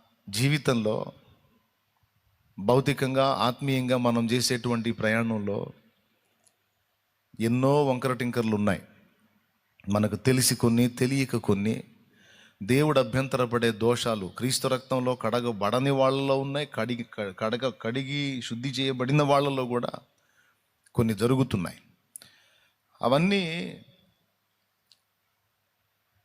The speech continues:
దేవుడు ఏం చెప్తున్నాడంటే, నువ్వు నా ఎదుటికి వచ్చి, "దేవా, నా అతిక్రమములను క్షమించవా, పరిహరించవా?" అని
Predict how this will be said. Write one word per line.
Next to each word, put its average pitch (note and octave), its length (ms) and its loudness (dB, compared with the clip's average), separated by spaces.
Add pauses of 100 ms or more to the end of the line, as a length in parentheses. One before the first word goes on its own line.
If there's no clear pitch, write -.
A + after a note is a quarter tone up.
(220)
దేవుడు C#3 400 2
ఏం C#3+ 140 4
చెప్తున్నాడంటే, C#3 960 -2 (640)
నువ్వు A#2+ 160 2
నా A#2 100 4
ఎదుటికి C3+ 360 0
వచ్చి, C#3 200 0
"దేవా, C3 440 2
నా D3 120 0
అతిక్రమములను C3 840 2
క్షమించవా, B2 720 0
పరిహరించవా?" B2 840 0
అని C3+ 380 0